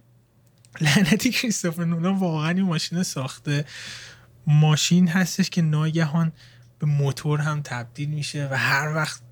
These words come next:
دارک نایت توی این ماشین هست، بتمن توی این ماشین هستش، قراره که بتره کنه، اتفاقای فان میفته،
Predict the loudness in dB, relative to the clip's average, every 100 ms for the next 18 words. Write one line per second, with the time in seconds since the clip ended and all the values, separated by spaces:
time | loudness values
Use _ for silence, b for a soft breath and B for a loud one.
0 | -20 -18 -4 0 0 -2 -6 -6 -8 -14
1 | -8 -2 0 0 -4 -8 -10 -10 -8 -8
2 | -4 -4 -4 -8 -10 -6 -6 -4 -6 -8
3 | -6 -8 -8 -6 -4 -2 -2 B B B
4 | B B B B -18 -18 -18 -18 -4 0
5 | 2 4 2 2 4 4 2 -2 -6 -6
6 | -6 -6 -6 -6 -10 -10 -12 -12 -12 -14
7 | -10 -8 -8 -4 -4 -6 -4 -2 0 0